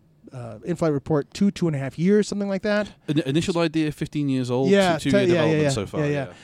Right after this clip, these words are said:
Speaker 1: But he's trying to recapture the ideas that he sought to realize in Magic the Gathering when he first came up with Magic, which is people would have a limited amount of money and they would buy a limited amount of cards and they would play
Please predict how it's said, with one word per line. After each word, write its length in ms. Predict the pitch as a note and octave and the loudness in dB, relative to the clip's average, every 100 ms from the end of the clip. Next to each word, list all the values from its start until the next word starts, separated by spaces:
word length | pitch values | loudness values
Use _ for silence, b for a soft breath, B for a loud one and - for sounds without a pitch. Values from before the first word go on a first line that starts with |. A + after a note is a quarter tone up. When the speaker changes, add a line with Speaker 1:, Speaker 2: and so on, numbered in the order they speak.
| B - | B 0
Speaker 1:
But 120 | F#3+ | 2
he's 180 | G#3+ - | 2 0
trying 260 | B3+ C#4+ B3 | 2 2 0
to 100 | A3 | 0
recapture 760 | A3+ A3+ G#3 D#3+ F#3+ F3 E3 | 2 2 0 2 4 4 2
the 320 | D3 E3 D#3+ | -2 0 2
ideas 400 | D#3+ E3 G#3 G3 | 2 2 2 2
that 140 | F#3+ D#3+ | 2 0
he 220 | E3+ E3 | 0 -2
sought 380 | - F#3 D#3+ - | -2 -2 -2 -6
to 500 | - D#3+ D#3 D3 D3 | -2 2 2 0 0
realize 480 | D3 E3 D#3 D3+ C#3+ | 2 2 4 2 0
in 120 | B2 A2 | -2 -2
Magic 320 | C3+ C#3+ B2+ | -2 -4 -6
the 60 | B2+ | -4
Gathering 340 | C3+ C3 B2+ | -4 -2 -2
when 80 | A#2+ | -4
he 60 | |
first 240 | G#2+ C3+ - | -4 -6 -6
came 160 | C3+ | -8
up 100 | B2 B2+ | -8 -6
with 60 | |
Magic, 320 | F#3+ B3 F#3 D#3+ | -4 -4 -2 -2
which 180 | D3 | 0
is 180 | E3 D3 B B B B B B B - | 0 0 B B B B B B B -2
people 240 | A3 A3 | 2 4
would 160 | G3+ F3+ | 4 2
have 200 | F#3 F3 | 0 0
a 60 | |
limited 380 | F3+ F#3+ F3+ E3 | 2 2 2 2
amount 240 | D#3+ D#3+ D#3 | 2 0 2
of 60 | |
money 420 | F#3 A3+ A3 G#3+ F3+ | 4 4 4 2 0
and 140 | D#3+ | 0
they 80 | D#3+ | 2
would 180 | D3+ C#3 | 2 2
buy 160 | D3 | 0
a 80 | C#3+ | 0
limited 300 | D#3+ E3 D#3 | 0 0 0
amount 220 | D3 C3+ | -2 -4
of 100 | B2+ | -6
cards 460 | - G3 F3 E3+ D3 | 0 2 4 2 0
and 120 | C#3+ | -6
they 80 | C#3+ | -4
would 200 | C#3 - | -4 -2
play 480 | F#3 F3 D#3+ D#3 | 0 2 2 0